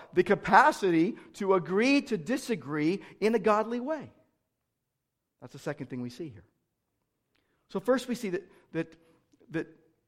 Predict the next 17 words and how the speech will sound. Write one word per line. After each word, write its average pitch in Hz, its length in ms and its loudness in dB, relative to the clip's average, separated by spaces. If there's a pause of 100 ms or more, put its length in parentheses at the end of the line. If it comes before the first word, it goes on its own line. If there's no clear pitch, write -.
(140)
Christians 254 520 0
can 196 160 -2
simultaneously 214 1080 0 (540)
be 185 120 -4
united 190 680 4
with 240 160 -4
the - 80 0
go-, 151 320 2
in 175 140 -2
the 170 80 -2
gospel 175 580 2
and 165 180 -2
then 160 280 0 (160)
disagree 196 560 -2
over 156 200 0
subjective 147 440 -6
opinions, 127 500 -8